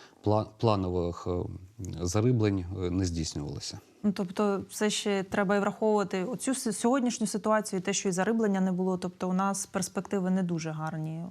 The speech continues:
Speaker 2: у плані рибних
Speaker 1: Е, перспективи,
Speaker 2: водних
Speaker 1: звісно,
Speaker 2: ресурсів.
Speaker 1: не гарні, тому що ми наразі ще не знаємо, е, як ситуація буде складатися і надалі. Тобто, наскільки рівень води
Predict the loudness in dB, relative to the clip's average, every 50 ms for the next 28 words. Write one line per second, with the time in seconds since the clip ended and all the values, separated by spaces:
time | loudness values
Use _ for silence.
0 | -10 -12 -12 -12 -8 -6 -6 -4 -4 -4 -6 -6 -6 -6 -4 -4 -4 -2 -2 -4
1 | -2 -4 -4 -6 -4 -4 -4 -4 0 0 0 2 4 4 6 6 8 6 6 4
2 | 4 4 4 4 4 2 2 2 2 2 2 2 2 2 4 4 2 2 0 0
3 | 0 0 0 0 0 0 0 2 2 2 2 2 2 2 2 2 0 0 -2 -2
4 | 0 0 0 0 0 -2 -2 -4 -4 -4 -4 -4 -4 -2 -2 -2 0 0 0 0
5 | -2 -4 -8 -14 -20 -20 -20 -20 -20 -16 -8 -4 -2 0 0 2 2 0 0 0
6 | 0 0 0 2 0 0 -2 -4 -6 -8 -8 -6 -2 -2 0 0 0 -2 -4 -4
7 | -2 -2 -2 -2 -2 -2 0 0 -2 -2 -4 -4 -2 -2 -2 -2 -4 -6 -6 -4
8 | -2 -2 -2 -2 -2 -2 -2 -2 -4 -4 -6 -10 -16 -20 -20 -20 -20 -20 -20 -20
9 | _ -4 -4 -2 0 0 0 0 0 0 0 0 0 0 -2 0 2 2 2 2
10 | 2 0 2 2 4 4 4 2 2 2 2 2 2 0 0